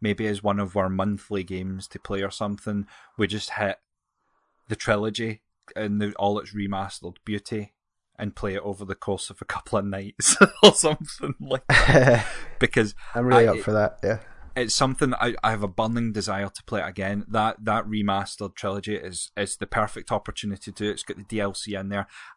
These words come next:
Speaker 1: and you can get it for, like, twenty-five pounds just now. It's like, it's a screaming no-brainer. I just feel like I need an excuse to play it. So if, if you were gonna go and finally finish BioShock one,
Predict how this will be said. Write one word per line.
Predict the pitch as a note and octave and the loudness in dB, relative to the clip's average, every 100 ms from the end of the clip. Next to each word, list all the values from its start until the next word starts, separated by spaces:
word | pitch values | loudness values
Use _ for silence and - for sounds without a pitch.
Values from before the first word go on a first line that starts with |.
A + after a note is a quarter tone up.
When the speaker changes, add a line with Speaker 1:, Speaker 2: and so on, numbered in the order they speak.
| - | -6
Speaker 1:
and | A#2 A2 | -2 -2
you | G#2 | -2
can | - A2+ G#2 | -6 -6 -4
get | G2+ G2 - A2 | -4 -6 -6 -10
it | |
for, | - G#2 | -8 -10
like, | F#2+ - | -10 -10
twenty-five | - - - F2+ F2+ - | -8 -8 -6 -8 -8 -8
pounds | G2 G2 - | -6 -6 -8
just | G#2+ A2+ | -8 -6
now. | |
It's | F2+ G#2 - | -4 -4 -2
like, | A2 - | -4 -4
it's | D2 - | -12 -10
a | - | -8
screaming | - - A#2+ A#2+ A#2 | -6 -2 2 2 2
no-brainer. | A2+ G#2+ F#2+ G2+ A2+ A2 - - - - | 2 0 2 0 2 -2 -6 -20 -14 -6
I | G2 | -4
just | F#2+ - | -4 -4
feel | A2 | -4
like | G2+ G2+ | -4 -4
I | G2+ | -6
need | F#2+ F#2 | -6 -8
an | F#2 | -12
excuse | - - G#2 - | -12 -6 -6 -6
to | - | -10
play | G2+ G2+ F#2 | -10 -6 -6
it. | F#2+ _ _ _ - | -8 _ _ _ -10
So | - G2+ F#2 | -6 -4 -4
if, | - - | -6 -10
if | G#2+ - | -8 -2
you | A2+ | 0
were | A2+ | 0
gonna | A2+ G#2+ | 0 0
go | G#2+ G#2 | 0 0
and | G2 | 0
finally | - G2 F#2+ | -4 -4 -6
finish | - G2 F#2 | -8 -10 -8
BioShock | - F2+ F#2 F2+ - | -6 -6 -4 -6 -4
one, | F#2+ | -6